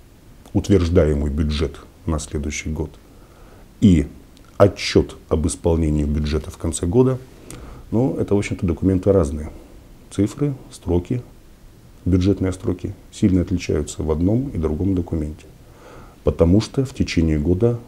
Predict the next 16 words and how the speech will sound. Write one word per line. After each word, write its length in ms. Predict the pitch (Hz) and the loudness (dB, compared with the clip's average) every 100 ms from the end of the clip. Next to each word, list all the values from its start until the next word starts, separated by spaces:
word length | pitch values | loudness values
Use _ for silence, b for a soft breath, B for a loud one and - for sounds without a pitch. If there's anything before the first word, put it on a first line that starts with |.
| - | -6
мы 220 | 104 95 - | 0 0 -2
очень 300 | - 98 110 | -4 -2 -2
серьезно 580 | 104 - 104 104 80 76 | -2 2 4 4 4 0
корректируем 640 | 73 78 73 - 87 87 85 | -2 -2 -4 0 2 2 2
бюджет. 420 | 82 73 76 - - - B B B - | 0 -2 -4 -8 -18 -18 B B B 0
Появляются 600 | 87 85 92 85 78 80 | 4 6 6 6 2 -2
дополнительные 760 | 78 78 85 80 80 76 76 76 - - - - | -2 0 0 0 -2 -2 -2 -6 -14 -20 -20 -8
источники 560 | 90 - 107 - 78 80 | -6 0 -2 -2 -6 -2
дохода, 500 | 78 - 78 82 107 - - - B B B B B | -4 -2 -2 -2 -4 -8 -20 -20 B B B B B
те, 120 | - | 2
которые 360 | 82 - 87 82 | 2 2 2 2
мы 140 | 82 | 2
не 100 | 85 | 2
могли 300 | 85 85 85 | 2 2 2
спрогнозировать 800 | 80 - 78 80 76 78 76 76 - | 0 -2 -2 -2 -2 -2 -2 -4 -2
изначально. 760 | 101 85 76 - 76 78 90 | -2 0 -2 -2 0 0 -2